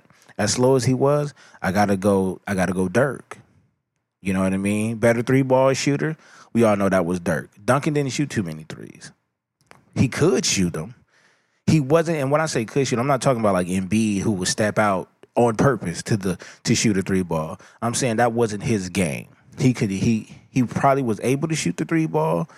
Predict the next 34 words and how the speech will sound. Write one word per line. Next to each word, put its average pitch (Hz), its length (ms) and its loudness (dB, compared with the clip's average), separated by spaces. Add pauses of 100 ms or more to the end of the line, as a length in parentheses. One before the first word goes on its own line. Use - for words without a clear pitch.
(340)
but 113 240 0
that 117 220 4
wasn't 104 520 -2
part 110 260 2
of 87 60 -2
his 90 200 -2
bag. 71 480 -6 (160)
His 120 180 0
bag 117 260 2
was 104 160 -2
in, 101 160 -2
within 107 260 -2
that 101 180 0
fifteen, 98 580 -2
and 92 120 -6
he 104 80 -2
would 95 160 -4
go 90 140 0
to, 95 180 -2
he 127 120 0
would 107 140 0
surgically 104 480 0
go 92 160 -2
to, 92 160 -6 (160)
go 101 140 0
to 92 80 0
work. 87 320 -4 (500)
Same 180 220 2
thing 165 180 0
with 131 160 0
Dirk, 110 280 2
but 104 120 -2
Dirk 107 200 2
can 110 220 -4